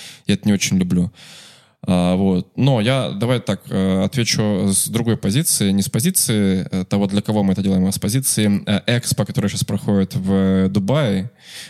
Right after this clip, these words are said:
Э, я там не был, э, был мой знакомый, он прилетел с Экспо, я говорю: «Э, Игорь, э, скажи, пожалуйста, э, про что Экспо сейчас, да, то есть, э, что сейчас транслируется, э, больше всего?»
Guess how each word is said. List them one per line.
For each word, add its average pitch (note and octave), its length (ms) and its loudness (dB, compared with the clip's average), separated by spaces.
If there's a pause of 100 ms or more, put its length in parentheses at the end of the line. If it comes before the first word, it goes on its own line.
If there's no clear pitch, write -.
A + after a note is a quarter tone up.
(140)
Э, F#2 300 2
я A2+ 120 2
там A2 160 0
не C#3 140 2
был, G2 320 0
э, F#2+ 320 2
был G#2 240 0
мой G#2 200 4
знакомый, G#2+ 360 2
он G2+ 80 0
прилетел G#2 420 0
с - 140 -2
Экспо, - 280 -2
я G#2 60 2
говорю: G#2+ 380 2 (400)
«Э, F#2+ 640 2
Игорь, A2+ 400 0 (140)
э, F#2+ 240 2
скажи, B2 240 -2
пожалуйста, G#2+ 600 0 (960)
э, - 60 -4
про A#2 120 2
что C3 260 0
Экспо G2 460 -2
сейчас, - 520 -2
да, A#2+ 200 0
то G#2+ 100 -2
есть, G2 320 -2
э, G2 320 2
что C3 220 0
сейчас A#2 260 0
транслируется, G#2+ 880 0 (140)
э, G2+ 220 0
больше G#2 260 0
всего?» G#2 440 0